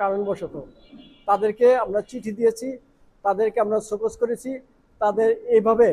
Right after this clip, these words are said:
সাংগঠনিক যা যা করার সব কিছু আমরা তাদের নলেজে দিয়েছি, তারা সব কিছুর জবাব দিয়ে তারা ব্যর্থ হয়েছে।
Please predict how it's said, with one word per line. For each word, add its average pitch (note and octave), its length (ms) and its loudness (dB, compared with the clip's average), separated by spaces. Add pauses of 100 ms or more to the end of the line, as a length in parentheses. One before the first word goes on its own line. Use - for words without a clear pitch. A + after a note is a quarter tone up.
(320)
সাংগঠনিক G#3+ 580 -2
যা A3 380 2
যা A3+ 400 0
করার A3+ 280 2 (400)
সব C#4+ 260 -2 (120)
কিছু A#3+ 360 -6 (420)
আমরা G#3 300 0
তাদের G#3 300 -2 (260)
নলেজে G3 380 2
দিয়েছি, A3+ 460 0 (340)
তারা G#3+ 180 0
সব A#3 240 -6 (100)
কিছুর B3+ 360 -8
জবাব G3+ 320 4
দিয়ে G#3+ 120 -4
তারা G#3 220 -2
ব্যর্থ G#3+ 280 -4
হয়েছে। G3 320 -2